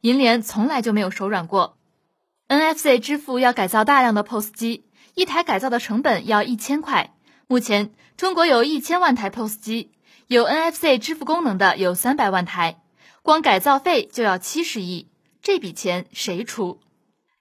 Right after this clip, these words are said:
？N F C支付链条中，银联、运营商和苹果等手机公司都想占主导。银联和中国移动刚刚统一了N F C技术标准，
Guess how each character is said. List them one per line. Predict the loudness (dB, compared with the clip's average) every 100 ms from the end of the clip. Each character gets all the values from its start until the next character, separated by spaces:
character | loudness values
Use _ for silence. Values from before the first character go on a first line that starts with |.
| _
？N | -2
F | -2 -2
C | 0 2
支 | 2 -4
付 | -2
链 | -2
条 | 0 -2
中， | 0 0 -2 _ _ _ 0
银 | 0 2
联、 | 2 2 2
运 | 2
营 | 4 4
商 | 4 4
和 | 4 0
苹 | 0 0
果 | 2
等 | 0 0
手 | 0
机 | -2 0
公 | 0
司 | 0 -2 -4 -6 _
都 | 2 2
想 | 2 -2
占 | -2 -2
主 | -2
导。 | 0 -2 -2 _ _ _ _ _ _
银 | 2 4
联 | 4
和 | 4
中 | 2 2
国 | 2
移 | 2
动 | 4 6
刚 | 6
刚 | 4 2
统 | 0 -2
一 | 2
了 | 2
N | 4 2
F | 0
C | 0 0 0
技 | -4
术 | -6
标 | -2 -2
准， | 0 -2